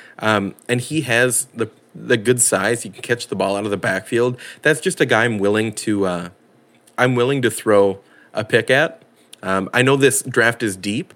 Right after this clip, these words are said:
but he's kind of one of my favorites in that, you know, that third, fourth tier of guys that if I'm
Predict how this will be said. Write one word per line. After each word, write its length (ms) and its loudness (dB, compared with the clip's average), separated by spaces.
but 260 2
he's 540 -6
kind 180 0
of 80 2
one 140 -2
of 80 -4
my 100 2
favorites 540 0
in 160 0
that, 340 0
you 120 -6
know, 260 -2
that 340 -6
third, 440 0
fourth 360 0
tier 300 -4
of 160 -4
guys 520 -4
that 240 2
if 240 2
I'm 320 0